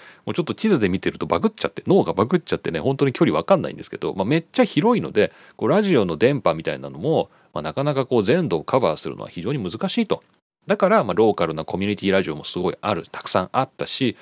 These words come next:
えー、こう、エヌピーアールなんかも、まあ、ポッドキャストで、こう、インターネットのね、回線でいろんな人に聞いてもらうっていう方が、こう、実際に電波を飛ばすのを拾ってもらうよりも、まあ、よっぽど、こう、効率がいいっていうね、多分そんなようなところが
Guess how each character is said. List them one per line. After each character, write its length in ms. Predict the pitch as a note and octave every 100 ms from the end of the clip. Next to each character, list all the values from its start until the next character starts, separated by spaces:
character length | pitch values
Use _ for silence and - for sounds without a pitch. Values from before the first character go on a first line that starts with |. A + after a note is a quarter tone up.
| - - - -
え 720 | F2+ F2 E2 E2 D#2 D2+ D2
ー、 20 |
こ 120 | -
う、 40 | E2
エ 20 |
ヌ 100 | F#2
ピ 120 | F#2+
ー 100 | F#2
ア 40 | F2
ー 40 |
ル 60 | D#2+
な 80 |
ん 60 | D#2+
か 120 | G#2+
も、 200 | F#3+ D#3
ま 80 | F2+
あ、 20 |
ポ 160 | D#2+ F#2
ッ 40 | G2
ド 120 | E3+
キ 100 | E3
ャ 60 | G3+
ス 100 | -
ト 120 | D3+
で、 240 | G3 C3 _ _ _
こ 240 | - - -
う、 40 |
イ 40 |
ン 60 | F3
タ 100 | A3
ー 20 |
ネ 60 | A3+
ッ 20 |
ト 120 | A3
の 80 | -
ね、 160 | C3+ D#3
回 240 | - A#2
線 300 | B2 A#2 A#2
で 280 | A2+ D3 E2+
い 60 | F#2
ろ 100 | G2
ん 60 |
な 60 | G2
人 140 | -
に 100 | G#2+
聞 120 | - G2
い 40 |
て 80 | F#2+
も 120 | F#2+
ら 80 | G2+
う 60 | G2+
っ 20 |
て 140 | -
い 20 |
う 40 | E2+
方 200 | A#2+ G2
が、 220 | C3 C3+ - _ _ _
こ 260 | - E2 D2+
う、 40 |
実 140 | D2+ F2
際 180 | C#3 C3+
に 80 |
電 160 | G2+ E3
波 100 | D#3
を 40 | -
飛 140 | -
ば 100 | A2
す 140 | -
の 720 | B2 B2 A#2+ A#2+ A#2+ A#2 A2+ D3
を 80 |
拾 160 | - F#2
っ 20 |
て 100 | F#2
も 120 | A2 G#2+
ら 80 |
う 80 | A2+
よ 80 | C3
り 60 | F2+
も、 400 | C3 C#3 C2 -
ま 60 |
あ、 40 | -
よ 60 |
っ 40 | -
ぽ 120 | -
ど、 320 | D3+ D#3 D3+ C#3
こ 300 | C#3+ C#3 C3+
う、 40 |
効 160 | - C3+
率 160 | C#3+
が 100 | C#3+
い 60 | C#3+
い 20 |
っ 20 | D3
て 120 | -
い 40 |
う 40 | -
ね、 120 | G#2+
多 120 | A#2
分 100 | F2
そ 140 | -
ん 40 | C#3
な 60 |
よ 40 | F3
う 40 |
な 80 | E2
と 100 | E2
こ 80 | -
ろ 80 | G1+
が 260 | G1+ -